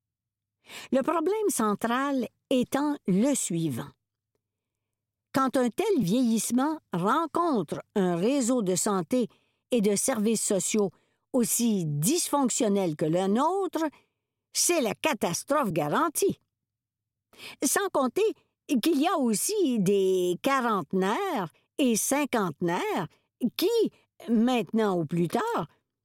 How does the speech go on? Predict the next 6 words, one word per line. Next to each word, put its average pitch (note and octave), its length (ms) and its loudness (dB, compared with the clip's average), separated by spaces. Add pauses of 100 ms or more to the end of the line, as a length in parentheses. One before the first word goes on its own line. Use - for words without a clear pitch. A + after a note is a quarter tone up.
(260)
deviennent C4+ 380 2 (220)
les F#3 280 2
proches C4+ 540 -2
aidants G3 680 0
d'un F3 380 0
conjoint C4 640 0